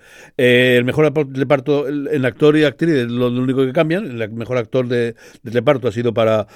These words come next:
Matthew McFadden, de Succession, eh, la mejor actriz, en cambio, ha sido Elizabeth Debicki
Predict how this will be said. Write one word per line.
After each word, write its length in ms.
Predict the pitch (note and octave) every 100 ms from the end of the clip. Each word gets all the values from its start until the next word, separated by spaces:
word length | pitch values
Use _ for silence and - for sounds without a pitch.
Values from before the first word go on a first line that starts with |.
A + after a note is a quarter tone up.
| -
Matthew 320 | A#2 B2 B2+ B2
McFadden, 680 | A2+ C3+ - D3 C#3+ E3+
de 340 | B2 A2+ A2 G#2+
Succession, 600 | A2 D3+ C#3 D#3 F#3 - _ - _
eh, 160 | A#2+ A2+
la 100 | A2+
mejor 200 | A#2 C3
actriz, 240 | - C3
en 100 | C3
cambio, 220 | C3+ C#3
ha 40 | A#2
sido 240 | C3 C#3
Elizabeth 340 | B2+ A#2 B2 B2
Debicki 440 | B2+ C3+ D3